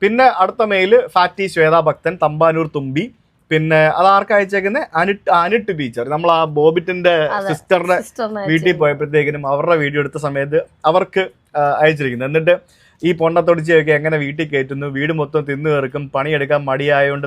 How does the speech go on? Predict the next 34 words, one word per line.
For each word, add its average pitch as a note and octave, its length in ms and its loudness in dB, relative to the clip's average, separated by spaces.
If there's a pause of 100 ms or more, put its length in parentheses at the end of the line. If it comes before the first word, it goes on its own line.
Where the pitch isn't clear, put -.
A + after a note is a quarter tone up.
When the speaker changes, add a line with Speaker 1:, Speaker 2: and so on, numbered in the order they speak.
Speaker 1:
തോട്ടത്തിൽ, C#3 560 -6
എന്ത് D3+ 200 -6
തോട്ടത്തിൽ D3 460 -2
ഇറങ്ങിയില്ല, C#3 400 -2
ആന C#3 300 0
കരിമ്പിൽ C#3+ 400 -2
കാട്ടിൽ D3 240 -2
കയറിയ C#3 300 -6
പോലെ C3+ 240 -8
ഒരു C3+ 60 -12
വീട്ടിൽ C3+ 320 -12
കയറ്റിയ C#3 440 -6
പറമ്പിൽ C#3+ 280 -6
കയറില്ല, C3+ 400 -2 (360)
അൽപ്പൻ D3+ 380 -2
പരനാറി D3+ 360 0
കക്കൂസ D#3 420 -6
റിവ്യൂ D3 300 -2
ചെയ്യുന്നതെന്നൊക്കെ C#3+ 440 -4
പറഞ്ഞുകൊണ്ട് D3+ 340 -2
കുറേ D#3 200 2
സംഭവങ്ങൾ. D3+ 460 0
എന്നിട്ട് G#3+ 460 -2
പ്രാക്ക, G#3+ 760 0
ഏ, A3 140 2
കുറേ F3+ 300 2
എന്താ D#3 180 0
പറയുക, D#3+ 200 4
നശിച്ചു D#3 320 -4
പോകും, D#3 240 0
അങ്ങനെ D#3 220 -4
പോകും. D3+ 340 -6
അപ്പൊ D#3+ 160 -6
ഞാൻ G#3+ 320 2